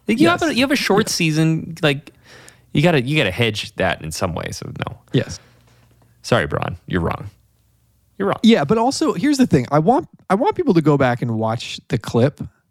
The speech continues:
Speaker 2: He's obviously mad.
Speaker 1: Mm-hmm.
Speaker 2: Right? He, he, he didn't sit down,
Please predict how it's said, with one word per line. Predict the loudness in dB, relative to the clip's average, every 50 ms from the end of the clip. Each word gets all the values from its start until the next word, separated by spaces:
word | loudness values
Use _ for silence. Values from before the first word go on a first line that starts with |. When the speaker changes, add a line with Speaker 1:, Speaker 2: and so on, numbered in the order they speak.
| _ _ _ _ _ _ _ _ _ _ _ _ _ _ _ _ _
Speaker 2:
He's | 2 4 4 4 2 -4 -10
obviously | -2 2 2 2 4 4 4 4 6 4 2 2 0 0 2
mad. | 2 0 -2 -2 -4 -4 -6 -6 -8 -10 -12 -14 _ -4
Speaker 1:
Mm-hmm. | -2 0 0 -2 -4 -8 _ _ _ _ _ _ _ _ _ _ _ _ _ _ _ 0
Speaker 2:
Right? | 2 4 4 4 2 0 -4 _ _ _ _ _ _ _ _ _ _ _ _ _ _ _ _ _
He, | -12 -12 -10 _
he, | -8 -6 -2
he | 0 2 4
didn't | 4 4 2 0 -2
sit | -2 0 2 2 2 2
down, | 2 2 2 2 2 0 0 -2 -4